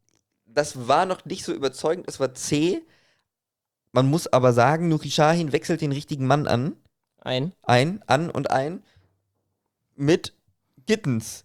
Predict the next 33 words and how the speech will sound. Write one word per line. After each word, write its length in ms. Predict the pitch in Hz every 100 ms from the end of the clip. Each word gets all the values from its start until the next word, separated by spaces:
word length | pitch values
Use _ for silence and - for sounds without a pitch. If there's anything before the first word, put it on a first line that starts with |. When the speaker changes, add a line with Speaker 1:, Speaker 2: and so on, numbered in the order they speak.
| _ -
Speaker 1:
der 120 | 131
jetzt 280 | 135 - 160
das 140 | 139
Beino 340 | 139 175 147
weggelassen 480 | 113 110 113 110 120
Speaker 2:
Ja, 140 | 165 170
Speaker 1:
hat. 80 |
Speaker 2:
du 60 | 170
wolltest 220 | 185 175
Beino 240 | 208 254 180
Gittens 280 | 165 156
sagen, 260 | 143 147 147
ne? 80 | 160
Da 60 |
ist 180 | 180 185
Speaker 1:
Ich 60 | 208
Speaker 2:
ein 120 | 226
kleiner 140 | 254
St-, 240 | 220 - 147
ein 160 | 185
Stocker 340 | 196 262 269 175
drin. 360 | 160 147 156 - _ _ _ _ _ -
Speaker 1:
Ich 160 | - 160
hab 120 | 196
nachgedacht, 640 | 202 285 - 117 117 -
ja, 200 | 131 127
sagen 160 | 117 160
wir's 100 | 180
mal 120 | 185
so. 320 | 185 165 117 - _ _ _ _ _ _ _ _
Speaker 2:
Ja. 200 | 143 143 139
Speaker 1:
Weil, 20 |
weil 120 | 165